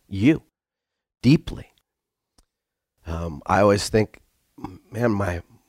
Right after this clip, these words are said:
amazing wife, Janelle, she could have had anybody, but she chose me to be,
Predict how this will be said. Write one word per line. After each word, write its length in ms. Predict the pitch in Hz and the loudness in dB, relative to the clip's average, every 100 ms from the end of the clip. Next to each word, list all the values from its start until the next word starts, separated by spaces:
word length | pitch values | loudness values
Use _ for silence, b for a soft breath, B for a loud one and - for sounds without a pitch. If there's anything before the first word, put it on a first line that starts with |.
| _ | _
amazing 560 | 98 98 113 117 113 110 | -6 0 2 2 0 0
wife, 320 | 104 113 - | 2 2 0
Janelle, 500 | - 92 117 113 92 _ _ _ _ _ _ _ _ | -6 -2 0 0 -2 _ _ _ _ _ _ _ _
she 160 | - | -16
could 100 | - | 0
have 220 | 139 135 131 | 4 4 4
had 0 | |
anybody, 500 | 139 160 123 104 98 | 2 2 0 0 -2
but 140 | 101 | -4
she 180 | - 107 | -10 -12
chose 400 | - 117 110 101 | -2 2 2 0
me 360 | 101 127 104 - | -2 -2 -6 -12
to 100 | - | -16
be, 400 | 85 107 107 98 | -6 -2 0 -2